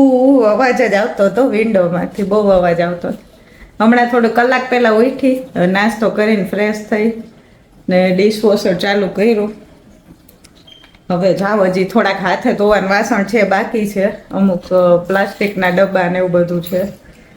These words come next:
એ હવે મિશ્રીનો લંચ બોક્સ હવે, અ, હમણાં આવે ને સ્કૂલેથી એટલે એની સાથે બધા ધોઈ નાખીશ.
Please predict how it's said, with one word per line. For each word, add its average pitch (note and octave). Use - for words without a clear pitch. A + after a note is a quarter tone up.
એ G#3+
હવે A3
મિશ્રીનો B3
લંચ B3
બોક્સ G#3+
હવે, G#3
અ, F#3+
હમણાં G3+
આવે A#3+
ને B3
સ્કૂલેથી G#3+
એટલે F#3+
એની F#3+
સાથે F3+
બધા F3
ધોઈ F#3+
નાખીશ. F#3